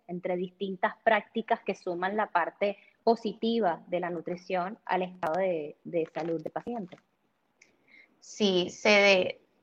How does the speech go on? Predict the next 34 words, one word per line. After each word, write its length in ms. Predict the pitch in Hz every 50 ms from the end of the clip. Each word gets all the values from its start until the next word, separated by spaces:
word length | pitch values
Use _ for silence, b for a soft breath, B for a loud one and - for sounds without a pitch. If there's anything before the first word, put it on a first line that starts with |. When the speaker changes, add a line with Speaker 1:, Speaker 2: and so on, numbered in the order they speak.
| _ _ _
Speaker 2:
el, 360 | - 233 226 220 220 220 208
dentro 400 | 202 240 247 262 262 320 320 320
de 80 | 311 302
la 60 | 294
inflamación, 540 | 294 294 294 269 262 269 262 254 - 247 254
del 140 | 240 202 190
manejo 300 | 190 180 180 180 190 196
de 80 | 202
la 100 | 214 226
inflamación, 600 | 240 247 247 240 254 233 240 233 226 - 240 233 233
estamos 360 | 220 226 - 190 180 180 185
buscando 640 | 185 226 220 - - 226 233 240 233 226 220 220 220
un 220 | - 202 196 196
balance 680 | 196 208 220 214 208 208 233 247 240 - - 226 226 - _
en 180 | - 196 190
el 200 | 190 185 180 185
índice 420 | - 208 214 220 240 240 - 240 233
glicémico. 840 | 214 202 180 185 - - - 214 208 190 185 196 - - - - B B B B B B B B
Eso 500 | - 196 196 196 - - 214 214 214 226
es, 320 | 226 240 269 294 294 - -
este, 840 | - 202 196 185 - _ - 185 180 175 175 170 170 170 165 - -
la, 400 | - 185 180 180 170 165 190 - -
tanto 360 | - 190 185 180 - 185 185
la, 440 | 180 185 175 - - 185 - - - - _ _
la 260 | - 175 175 - -
cantidad 460 | - 196 185 180 - 196 185 190 214 240
de 100 | 240 247
azúcar 400 | 247 247 - 202 - 208 214 214
que 80 | -
hay 120 | 208 196 196
corriendo 400 | - 214 208 185 175 185 180 185
en 80 | 196
la 140 | 196 190 196
sangre. 600 | - - - 196 190 196 202 196 190 180 - 170